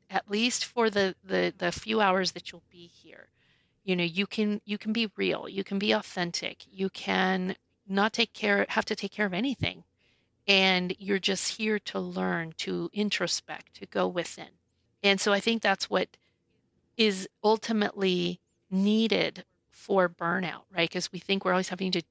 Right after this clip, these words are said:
do things. You know, it's always the doing. And so here we're trying to just, hey, soak in what resonates, do the practices, walk the walk, and we guarantee you a month or two later,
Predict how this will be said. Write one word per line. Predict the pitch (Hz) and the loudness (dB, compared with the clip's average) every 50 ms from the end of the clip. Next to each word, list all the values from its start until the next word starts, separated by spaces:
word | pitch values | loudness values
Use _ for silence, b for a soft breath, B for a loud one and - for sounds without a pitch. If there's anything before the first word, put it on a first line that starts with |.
| _ _ | _ _
do | - 196 202 208 208 190 | -4 -2 -2 -2 -2 -4
things. | - - - - - _ _ - - 175 165 - | -6 -12 -20 -20 -20 _ _ -20 -20 -20 -20 -8
You | 196 190 | -4 -2
know, | 180 175 | -2 -2
it's | 170 - - | -4 -4 -4
always | 175 185 185 185 180 175 - | -4 -2 -2 0 -2 -4 -4
the | - 175 175 160 - _ | -2 -2 -2 -2 -4 _
doing. | - 185 185 185 180 - - 185 - _ _ _ _ _ _ _ _ _ _ _ | -4 -2 -2 -2 -4 -6 -10 -14 -20 _ _ _ _ _ _ _ _ _ _ _
And | - 190 | -6 0
so | - - 190 180 | 2 2 2 2
here | - - 302 320 302 254 | 2 2 4 4 6 4
we're | 214 208 208 202 | 4 2 2 0
trying | - - - 214 196 196 202 202 | 0 0 2 2 4 4 2 2
to | 202 202 | 0 -2
just, | 185 - 202 185 185 180 - - | -2 0 0 0 0 0 -4 -6
hey, | - 262 262 240 - - _ _ _ _ _ _ _ _ _ | -2 0 0 0 0 -2 _ _ _ _ _ _ _ _ _
soak | - - - 220 214 233 - - | -18 -4 0 0 0 0 0 0
in | 254 247 247 254 254 254 269 262 254 - _ _ _ _ | 2 2 4 2 2 0 -2 -4 -6 -10 _ _ _ _
what | - 240 - - | -4 -2 -2 2
resonates, | 220 226 226 220 - 233 226 220 214 226 247 - - - - - - _ _ _ _ _ _ _ _ _ _ _ - | 2 2 2 2 2 0 2 2 4 2 2 0 -4 -12 -18 -18 -20 _ _ _ _ _ _ _ _ _ _ _ -2
do | 214 208 214 220 | 0 0 2 2
the | 214 254 - | 2 0 -2
practices, | - - 226 214 214 220 - _ 220 202 - - 233 240 226 - - _ | -2 0 2 2 2 0 -2 _ -18 -18 -16 -8 -6 -4 -4 -4 -8 _
walk | 175 175 175 185 196 208 - - 226 | -4 0 0 0 0 -2 -6 -12 -4
the | 220 233 | -2 0
walk, | 226 202 202 190 196 214 240 - _ - - _ _ _ - | 2 2 4 4 4 2 2 -2 _ -20 -20 _ _ _ 2
and | 220 220 220 | 2 4 4
we | 240 226 | 2 0
guarantee | - 240 240 240 247 247 233 - - - 311 339 320 240 | 2 2 2 4 4 2 0 -2 -2 0 0 2 2 4
you | 220 214 208 208 214 226 - _ _ _ - | 4 4 4 4 2 0 -2 _ _ _ -2
a | 202 | 0
month | 208 208 208 214 240 233 - | 2 4 4 4 2 2 -2
or | 240 214 | -2 -2
two | - - - 233 226 | -4 -6 -6 -4 -2
later, | 220 220 247 254 226 190 185 185 190 | 0 0 0 0 0 0 0 -2 -4